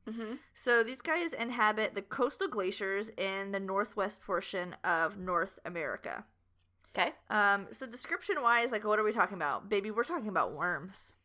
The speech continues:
Speaker 1: Yes, finally.
Speaker 2: So they're about fifteen millimeters long. These are
Speaker 1: Mm.
Speaker 2: teeny tiny worms, like,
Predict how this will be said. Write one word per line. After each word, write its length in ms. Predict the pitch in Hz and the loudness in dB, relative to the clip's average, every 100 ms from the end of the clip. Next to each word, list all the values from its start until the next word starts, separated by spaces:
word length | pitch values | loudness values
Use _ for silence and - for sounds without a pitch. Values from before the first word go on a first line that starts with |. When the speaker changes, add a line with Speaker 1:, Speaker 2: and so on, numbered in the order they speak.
| _ _ _ _ - | _ _ _ _ -4
Speaker 1:
Yes, 480 | 320 330 320 - - | 6 8 8 6 4
finally. 600 | 196 214 196 147 87 - - - | 6 6 4 -2 -4 -10 -18 -14
Speaker 2:
So 120 | - 233 | -2 4
they're 140 | 277 | 6
about 280 | 294 233 - | 8 6 4
fifteen 680 | - 302 - 349 311 285 220 | -4 -4 -4 -6 -6 -2 2
millimeters 600 | 220 254 247 233 220 208 | 4 2 2 2 2 4
long. 380 | 190 170 160 196 | 4 6 4 -2
These 160 | 240 | -2
are 100 | 269 277 | -2 -4
Speaker 1:
Mm. 160 | _ | _
Speaker 2:
teeny 600 | - 587 571 233 233 240 - | -4 0 0 0 -4 -8 -6
tiny 400 | - 196 190 180 | -2 -2 -2 -6
worms, 520 | 147 92 62 - - | -4 -4 -6 -10 -4
like, 240 | 180 175 | -4 -4